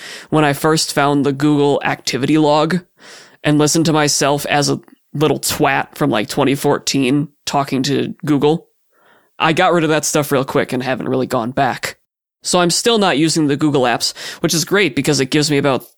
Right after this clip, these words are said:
three days of battery life on the Pixel three, and it's fast. The hardest thing with flashing Lineage nineteen was that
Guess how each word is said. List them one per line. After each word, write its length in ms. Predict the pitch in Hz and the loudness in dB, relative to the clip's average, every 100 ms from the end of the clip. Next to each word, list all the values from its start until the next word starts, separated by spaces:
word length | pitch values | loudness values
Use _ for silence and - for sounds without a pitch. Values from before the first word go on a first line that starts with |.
| - - | -18 -4
three 240 | 143 156 | 0 2
days 280 | 156 151 160 | 4 2 2
of 80 | 156 | 0
battery 320 | 151 156 160 | 0 2 2
life 320 | 160 156 160 | 2 0 -2
on 480 | - 151 147 147 139 | -2 0 2 0 0
the 340 | 135 139 143 135 - | 0 2 2 0 -4
Pixel 360 | 170 - 160 147 | -4 -2 -2 0
three, 360 | 151 170 208 - - - - | 2 2 0 -6 -20 -20 -4
and 100 | 139 | -2
it's 160 | 127 - | 0 -2
fast. 600 | 160 160 180 - - - _ _ - - _ - | 0 2 0 -2 -6 -12 _ _ -20 -20 _ -4
The 140 | 175 | 0
hardest 420 | 185 226 294 262 | 2 2 2 -2
thing 160 | - 226 | 0 0
with 160 | 180 - | 0 0
flashing 480 | 185 180 190 156 | 2 2 2 0
Lineage 420 | 131 143 156 139 139 | 0 2 0 0 0
nineteen 800 | 139 135 - - 170 147 107 - - - - | 0 0 -4 -2 0 0 -2 -8 -18 -18 -4
was 120 | 156 151 | -2 0
that 280 | 151 - | 0 -4